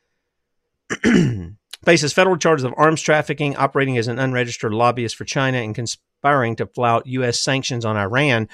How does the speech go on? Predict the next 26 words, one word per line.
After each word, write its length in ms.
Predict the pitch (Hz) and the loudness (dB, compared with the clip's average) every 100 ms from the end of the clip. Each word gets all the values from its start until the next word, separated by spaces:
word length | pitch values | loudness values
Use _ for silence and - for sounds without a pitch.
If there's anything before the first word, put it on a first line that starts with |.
| - - - | -18 -18 -8
according 300 | - 165 156 | 0 2 4
to 100 | 139 | 2
a 40 | 135 | 0
Manhattan 460 | 139 135 139 123 | 0 0 -2 -2
indictment 500 | 123 113 123 123 123 | -4 0 0 0 -6
unsealed 460 | 127 120 - 117 113 | -4 -6 -4 -4 0
Monday. 500 | 139 147 110 87 - _ _ _ _ _ _ | 2 2 2 -4 -8 _ _ _ _ _ _
Prosecutors 720 | - 185 233 214 165 156 131 | 2 4 4 2 2 2 2
in 120 | 139 127 | 0 0
the 60 | |
Southern 340 | - 202 226 143 | 4 4 4 0
District 320 | 131 - 110 | -2 -4 -8
of 80 | 120 | -2
New 160 | 147 | 2
York 360 | 208 165 120 - _ _ - | 2 2 0 -4 _ _ -2
say 200 | 147 131 | -2 0
Luft, 520 | 135 170 139 127 - | 0 2 2 0 -4
who 60 | |
is 100 | 120 | -6
fifty-seven, 680 | - 143 202 - 117 104 127 _ _ - | -4 -4 -2 0 0 -2 -8 _ _ -12
a 60 | 110 | -6
dual 360 | 110 170 208 | 4 8 8
U 280 | 180 123 175 | 6 4 2
S 240 | 190 185 - | 4 0 -2
Israeli 420 | 135 135 160 139 | -2 2 2 2
citizen, 640 | - - 120 107 107 107 | 0 -2 -2 -4 -6 -8